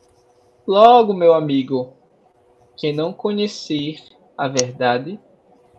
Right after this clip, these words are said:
mas só alimentar opiniões, transformará naturalmente a arte retórica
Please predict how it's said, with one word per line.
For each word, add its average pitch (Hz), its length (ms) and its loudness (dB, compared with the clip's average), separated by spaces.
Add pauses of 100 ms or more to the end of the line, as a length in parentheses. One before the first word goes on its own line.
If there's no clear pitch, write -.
(200)
mas 143 240 -6
só - 360 -4
alimentar 147 840 -2 (140)
opiniões, 170 1160 -6 (720)
transformará 170 1000 -2 (180)
naturalmente 180 1200 -6
a 151 240 4
arte - 300 -4
retórica 156 880 -4